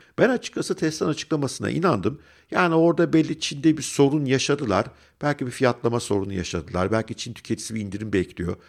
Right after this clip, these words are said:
Son anda ihracata karar verdiler. Onda da gemilerde sıkıntı oldu vesaire. Ama Tesla'ya olan talep bence en azından o çeyrek itibariyle hala kuvvetliydi. Ama Walmart öyle değerlendirmedi. Dedi ki, "Bak Çin resesyona giriyor. Talep düşüyor. Bu Tesla'yı bozar. Bu diğer ülkede sıçrar."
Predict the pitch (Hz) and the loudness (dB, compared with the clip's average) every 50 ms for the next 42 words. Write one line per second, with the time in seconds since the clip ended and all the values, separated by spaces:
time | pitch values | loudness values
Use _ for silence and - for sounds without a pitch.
0 | - _ _ _ _ - - - 143 175 185 180 160 160 147 135 135 127 127 123 | -20 _ _ _ _ -8 -2 0 2 2 2 2 2 2 2 4 4 2 4 4
1 | 127 123 127 127 - 117 113 110 110 107 98 98 95 92 98 90 95 104 117 110 | 2 0 0 -2 -2 0 0 2 2 2 0 0 -2 -2 -4 -4 -4 -2 -2 -2
2 | 110 107 107 120 127 120 101 104 107 104 104 107 104 101 - 104 - - - 113 | -2 -2 -2 -2 -2 0 0 -2 -2 -2 0 -2 -2 -2 -2 -6 -10 -10 -10 -6
3 | - 127 113 98 87 87 92 92 87 - 90 87 85 90 113 123 - - - - | -2 -2 -2 0 0 -2 -2 -2 -2 -2 -2 -2 0 0 -2 -4 -6 -12 -20 -20
4 | - _ - - - - - 165 160 - - 143 131 110 110 101 - - 123 117 | -20 _ -10 -10 -6 -4 -2 -2 -2 -2 -2 -2 0 2 2 0 0 0 2 2
5 | 135 143 - - - - 107 117 131 110 92 98 101 - - - 107 113 123 101 | 2 0 -2 -2 0 2 2 2 2 -2 0 -2 -2 -2 -4 -6 -4 -2 -2 -2
6 | 87 98 95 - 104 - - 110 95 92 - - - 87 87 90 98 104 104 98 | -2 -4 -4 -4 -4 0 0 0 0 0 -4 -8 -4 -2 -2 0 0 0 2 2
7 | 95 90 - - 104 107 104 104 - 95 87 - 127 123 - - _ _ _ _ | 0 0 -2 -2 0 0 0 0 -2 -4 -2 -2 -2 -4 -4 -14 _ _ _ _
8 | _ - - - 143 139 135 135 127 127 123 - 123 120 117 113 113 117 117 117 | _ -10 -6 -2 0 2 4 4 4 4 2 2 4 4 4 6 6 6 6 6
9 | 117 117 120 120 113 123 110 101 92 87 113 120 107 104 107 110 - 104 95 104 | 4 4 2 2 0 -2 -4 -4 -2 0 0 0 0 0 -2 -2 -4 -2 -2 -2
10 | 92 - - - 101 95 98 92 - 98 - - 98 113 135 131 123 120 117 117 | -2 -4 -8 -8 -2 0 0 0 0 0 -4 -2 -2 -2 -2 -2 -2 0 2 2
11 | 117 113 - - _ _ _ _ - - 98 117 120 - - 92 90 - - - | 0 0 -4 -14 _ _ _ _ 0 2 4 4 2 0 -2 -8 -8 -6 -4 -2
12 | 98 92 90 82 - 98 92 - - 87 82 85 82 95 95 95 107 110 104 - | -2 -2 -2 -2 -4 -4 -4 -4 -2 -2 -2 -2 0 -2 0 0 0 0 0 -2
13 | 95 82 85 117 110 95 87 82 - - 127 - 78 - - 117 - - - 104 | -6 -4 0 0 2 2 2 -2 -2 -4 -6 -6 -6 -6 -6 -6 -4 -2 0 0
14 | 110 113 | 0 0